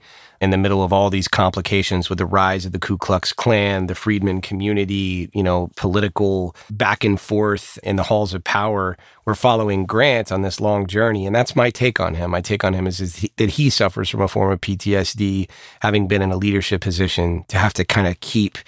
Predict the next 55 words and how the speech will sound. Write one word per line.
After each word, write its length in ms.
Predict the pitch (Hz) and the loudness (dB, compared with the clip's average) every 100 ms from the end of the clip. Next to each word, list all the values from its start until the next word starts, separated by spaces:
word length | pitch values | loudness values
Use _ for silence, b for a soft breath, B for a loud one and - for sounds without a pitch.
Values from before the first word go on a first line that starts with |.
| B B | B B
sending 340 | - 110 95 90 | -2 0 2 0
his 160 | 87 | -2
troops 320 | - 101 87 - | -2 0 0 -2
to 100 | 87 | 0
die 380 | 85 90 85 | 0 0 -2
over 380 | 85 101 90 87 | 0 0 2 2
and 80 | 85 | 2
over 240 | 87 85 | 0 0
and 100 | 85 | 0
over. 260 | 85 82 82 | 0 0 -4
And 80 | 90 | -6
of 60 | |
course, 260 | - 95 - | 0 0 0
you 60 | 87 | -2
know, 80 | |
they 100 | 80 | -2
called 280 | 82 90 82 | -2 -2 -2
him 80 | 71 | -4
a 60 | 82 | -4
butcher 520 | - 90 - 95 90 | 0 0 0 0 -2
and 140 | - | -2
all 100 | 76 | -4
these 220 | 82 82 | -4 -4
different 260 | 92 - - | -4 -4 -2
things. 480 | - 117 95 87 - B B B B | 2 2 2 -4 -10 B B B B
And 140 | 107 101 | -2 0
I 60 | |
can't, 280 | 95 113 - | 0 -2 0
you 80 | 110 | 0
know, 120 | 101 | 2
that 120 | 101 | 2
was 140 | 95 107 | 0 0
my 180 | 95 | 0
take 240 | 92 92 87 | 0 -2 0
on 120 | 87 | 0
him, 100 | 87 | -2
is 80 | 85 | -2
that 140 | 90 | -2
that's 260 | 98 95 - | 0 -2 0
why 240 | 101 90 | 0 0
he 140 | 92 92 | -2 -2
drank. 480 | - 110 - - - | 2 2 0 -6 -2
That's 240 | 90 - | -2 0
why 240 | 98 92 | 2 2
he 400 | 92 101 95 92 B B - | 0 -2 -2 -4 B B -6
had 180 | 98 90 | -4 -2
this 120 | 87 | -4
troubled 360 | - 78 87 | 0 0 0
relationship 640 | 87 87 92 95 92 95 92 | 0 0 0 -2 -4 -2 0
with 80 | |
alcohol, 640 | 90 98 95 90 76 90 92 | 2 2 0 -2 -2 -4 -6
is 100 | 92 | -4
because 300 | 85 90 87 | -2 0 0
of 80 | 85 | -2
these, 360 | 90 90 - | -2 -2 -4